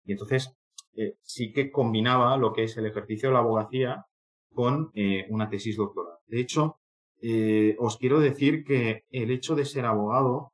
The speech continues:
me ha ayudado muchísimo, eh, a la hora de hacer de profesor después, o a la hora de preparar una tesis doctoral, o preparar, mm, los artículos doctrinales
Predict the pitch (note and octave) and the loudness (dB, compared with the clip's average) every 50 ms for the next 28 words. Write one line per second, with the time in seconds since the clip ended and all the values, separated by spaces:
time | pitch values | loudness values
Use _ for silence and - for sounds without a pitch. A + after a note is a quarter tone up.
0 | _ _ _ A#2 A#2 A#2 A2+ A#2 B2 C3+ C#3 C3+ C3 B2+ B2+ A#2+ A#2 A2 G#2 G2+ | _ _ _ -6 -4 -2 0 0 0 0 0 0 0 0 0 0 0 0 -2 -2
1 | G2+ - - - - - B2 A2+ A2+ A2+ - - _ _ _ _ _ - G#2 G2+ | -4 -8 -14 -16 -10 -6 -6 -6 -6 -8 -10 -14 _ _ _ _ _ -6 -4 -4
2 | G2+ G2+ - A2+ G#2+ F#2+ F#2+ G#2+ A#2+ B2+ C3+ A#2+ A2+ A2 A#2 C3+ C#3 A2 - - | -4 -4 -4 -2 0 2 2 2 2 2 0 0 -2 -2 -4 -4 -4 -6 -6 -6
3 | A2+ A2+ B2 B2 - A#2 G#2 - G#2+ - A2+ A2 A2+ G#2+ G#2+ G#2+ G#2+ - _ - | -4 -4 -4 -4 -4 -6 -8 -10 -10 -10 -8 -8 -8 -8 -8 -10 -12 -14 _ -8
4 | B2 A#2+ A#2+ - - - - A#2 A#2 A2+ A2 A2+ B2 C#3 D#3 C3+ A#2+ B2+ D#3+ B2 | -8 -8 -8 -10 -14 -6 -2 2 4 6 6 6 8 6 4 4 2 0 -2 -4
5 | - _ _ _ _ _ _ _ - A#2 G#2 G#2+ G#2 A2 A#2 B2+ - - - - | -8 _ _ _ _ _ _ _ -6 -4 -2 0 2 4 4 4 2 0 -4 -10
6 | - - A#2 A2+ A2+ A2 - A2 A2+ C3+ A#2+ C3+ - - - A#2+ A#2+ C3+ C#3+ C#3+ | -12 -8 -6 -6 -4 -6 -6 -6 -6 -6 -4 -4 -6 -4 -2 0 2 2 4 2
7 | D#3+ D#3 - - A#2 G#2 - A2 - A2 A2+ A#2+ C3 - - - - - A2+ G#2+ | 2 0 0 -2 0 0 2 2 4 6 6 6 6 4 0 -4 -8 -4 -2 -2
8 | G2+ G2 G2+ G#2+ G#2 G2+ G2+ G#2 G#2 C3+ D3 D3 C#3 C3 C3 C3 A#2+ B2 B2 C3 | -2 -2 -4 -6 -10 -10 -12 -12 -6 -2 0 0 2 0 -2 -4 -4 -4 -2 -2
9 | C3+ C3+ C#3 C#3 C#3 C#3 - - | 0 0 0 -2 -4 -8 -14 -20